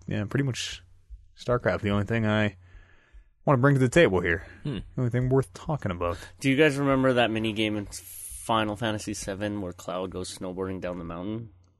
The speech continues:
Speaker 2: Yes.
Speaker 1: No.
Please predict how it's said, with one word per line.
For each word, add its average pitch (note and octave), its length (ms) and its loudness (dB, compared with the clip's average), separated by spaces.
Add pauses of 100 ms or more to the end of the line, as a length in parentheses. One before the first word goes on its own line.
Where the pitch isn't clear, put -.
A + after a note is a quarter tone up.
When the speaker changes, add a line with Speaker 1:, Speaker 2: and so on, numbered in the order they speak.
(120)
Speaker 2:
Yes. - 680 -10 (840)
Speaker 1:
No. F2 460 0